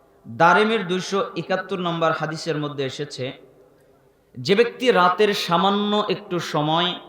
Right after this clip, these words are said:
অল্প একটু সময় জ্ঞান অর্জন করে, কোরআন জানে, হাদিস জানে, তাহলে সারা রাত তাহাজ্জুদ পড়ে, কিয়াম করে, সালাত আদায় করে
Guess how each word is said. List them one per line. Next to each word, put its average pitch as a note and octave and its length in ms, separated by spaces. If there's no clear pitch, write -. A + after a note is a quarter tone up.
অল্প A3 400
একটু F3+ 360
সময় E3 600
জ্ঞান G3 460
অর্জন E3+ 520
করে, B2 400
কোরআন G#3 420
জানে, E3 380
হাদিস E3+ 460
জানে, C3 380
তাহলে A3+ 380
সারা G#3+ 460
রাত B3 720
তাহাজ্জুদ G#3+ 580
পড়ে, E3 360
কিয়াম B3+ 360
করে, F3 420
সালাত G3 580
আদায় G#3+ 300
করে F3+ 420